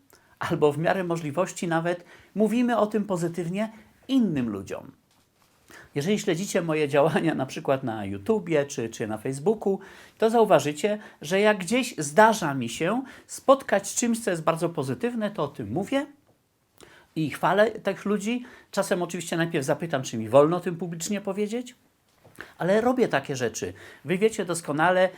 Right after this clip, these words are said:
w jakich dobrych lokalach przebywam w Międzyzdrojach, w jakich dobrych lokalach przebywam, e, w Warszawie. Nie dlatego, że mi ktoś za to płaci, że o tym mówię, tylko dlatego, że jak uważam, że ktoś robi bardzo dobrą robotę,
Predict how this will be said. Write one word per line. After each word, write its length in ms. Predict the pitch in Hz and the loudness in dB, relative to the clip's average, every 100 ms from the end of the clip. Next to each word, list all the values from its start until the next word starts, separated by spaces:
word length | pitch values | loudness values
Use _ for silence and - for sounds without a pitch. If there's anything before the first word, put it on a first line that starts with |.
| - - | -14 0
w 40 | |
jakich 300 | 165 175 160 | 0 0 -2
dobrych 320 | 156 156 160 - | 2 2 0 0
lokalach 500 | 131 165 147 143 - | 0 4 6 4 2
przebywam 460 | - 139 135 123 | -2 0 0 -2
w 40 | 123 | -2
Międzyzdrojach, 760 | 107 104 110 185 208 156 156 - - - | -4 -6 -2 2 2 2 -2 -6 -20 -6
w 40 | 135 | 0
jakich 280 | 165 170 147 | 0 2 2
dobrych 320 | 147 147 143 | 2 2 0
lokalach 460 | 143 - 147 143 | 0 0 -4 -4
przebywam, 540 | - 135 123 147 127 123 - - - | -4 -2 -2 0 0 0 -10 -20 -6
e, 220 | 123 120 | 2 2
w 80 | 104 | 2
Warszawie. 600 | 139 123 - 131 147 220 - - | -2 0 2 2 2 -2 -4 -8
Nie 260 | 165 277 302 | 2 4 4
dlatego, 560 | 208 170 165 190 165 143 | 2 -2 2 0 2 0
że 120 | 143 | 0
mi 80 | 151 | -2
ktoś 200 | 156 143 | -4 -2
za 100 | 147 | 0
to 160 | 180 | -2
płaci, 460 | 170 - 269 269 131 | 0 2 2 -2 -2
że 140 | 127 | 0
o 40 | 113 | 0
tym 220 | 127 110 | -4 -6
mówię, 360 | 110 117 196 - - - | -6 -2 -4 -4 -18 -10
tylko 220 | 208 269 | -2 0
dlatego, 380 | 262 208 220 220 | 2 2 2 2
że 100 | 185 | 2
jak 120 | 175 | 0
uważam, 320 | 160 190 196 170 | 0 -2 -2 -2
że 100 | 165 | -4
ktoś 200 | 180 180 | -4 -6
robi 200 | 170 170 | -8 -6
bardzo 260 | 175 170 | -4 -4
dobrą 140 | 170 160 | -2 -2
robotę, 420 | 147 113 - | -2 -2 -4